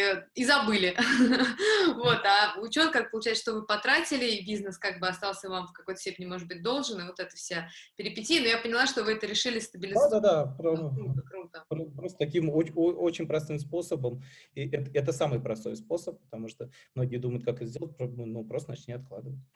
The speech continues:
Speaker 1: Да, да, да, да, да. А расскажите такую штуку, очень интересно. К-, м, может быть, вот вы помните, что было самым сложным, когда вот только вот запускали своё собственное дело?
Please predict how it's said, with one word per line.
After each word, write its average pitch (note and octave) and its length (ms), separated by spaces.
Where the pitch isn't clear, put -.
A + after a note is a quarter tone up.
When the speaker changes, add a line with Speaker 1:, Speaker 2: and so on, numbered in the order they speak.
Speaker 1:
Да, F3+ 460
да, F3 140
да, E3+ 180
да, F3 200
да. E3 320
А A3+ 140
расскажите B3+ 480
такую A#3 300
штуку, D#4 320
очень A3+ 300
интересно. A3 600
К-, F#3+ 100
м, G#3+ 680
может A#3+ 180
быть, B3+ 140
вот A#3+ 120
вы A#3+ 120
помните, D#4+ 380
что D#4 180
было C4+ 180
самым A#3 280
сложным, D#4+ 380
когда A#3 280
вот A#3 140
только C#4+ 300
вот A3 160
запускали A3+ 680
своё G#3 260
собственное G3+ 600
дело? D3+ 360